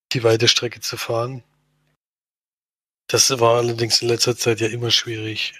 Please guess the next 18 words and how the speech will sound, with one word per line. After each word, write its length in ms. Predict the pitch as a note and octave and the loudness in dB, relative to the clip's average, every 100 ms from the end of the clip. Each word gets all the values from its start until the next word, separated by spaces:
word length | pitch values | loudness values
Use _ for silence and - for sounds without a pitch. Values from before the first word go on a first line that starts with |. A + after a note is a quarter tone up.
| - | -8
ähm, 440 | A2 G#2+ G#2 G#2 _ _ _ _ _ _ _ - | -8 -8 -12 -16 _ _ _ _ _ _ _ -6
weil 120 | G#2+ | -2
es 300 | G#2 - - - | 0 -2 -6 2
teilweise 420 | A#2 G#2+ A2 G#2 | 2 4 2 0
nur 120 | G#2 | -2
eine 240 | G2+ A#2+ B2 | -2 0 0
Vorstellung 580 | C3+ B2+ - B2+ B2 | 4 4 4 0 -4
gab 240 | A#2+ B2 B2 | 0 0 0
von 160 | - | -2
den 120 | B2 A#2 | -2 -2
meisten 420 | A#2+ B2 - A#2+ | 2 2 2 -2
Filmen. 320 | B2+ B2+ A#2+ _ _ _ _ _ _ _ _ _ _ _ _ _ _ _ _ _ _ _ | 2 2 0 _ _ _ _ _ _ _ _ _ _ _ _ _ _ _ _ _ _ _
Oder, 520 | A#2 A2+ A2 G#2+ A2 G#2+ | 0 2 4 4 2 2
ähm, 520 | A#2 A2 G#2+ G#2+ G#2 - _ _ _ _ _ _ _ _ _ _ _ _ _ _ - | 2 2 0 -4 -6 -10 _ _ _ _ _ _ _ _ _ _ _ _ _ _ -2
es 100 | - | 2
gab 260 | - A2 - | 4 2 2
sogar 320 | A#2 G#2 G#2+ | 0 -2 -4
nur 480 | G#2+ G#2+ G#2 G2+ | -4 -4 -6 -6